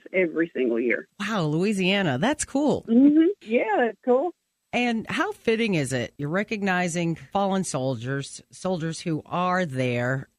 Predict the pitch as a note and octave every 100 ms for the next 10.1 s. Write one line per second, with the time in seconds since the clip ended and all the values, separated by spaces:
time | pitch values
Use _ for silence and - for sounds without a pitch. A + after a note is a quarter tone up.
0 | _ D#3+ E3 D#3+ G3+ A3+ C#4+ D#3+ E3 E3
1 | C#3+ D3+ D3+ D3 C3+ B2 B2 A#2+ A#2+ A2+
2 | A2+ - _ _ - G3+ G3 F#3 F3 C#3
3 | G3 G3 G#3 G3+ G#3+ G3+ _ C4 D4 D4
4 | C#4 C4+ B3+ B3 A3+ A3+ A#3 A#3 - A3+
5 | A3+ G#3+ G#3+ - _ - G#3 - C#3+ F3+
6 | G3+ _ - G3 F#3+ F#3+ F#3+ G3 G3+ F#3+
7 | G3 F#3+ F#3 F#3+ F#3+ G3 F#3+ F3+ F#3 -
8 | - D3 F3 _ _ _ _ - G3+ F#3+
9 | F#3 G3+ G#3 - _ _ A3+ A#3+ A#3+ G3+
10 | F3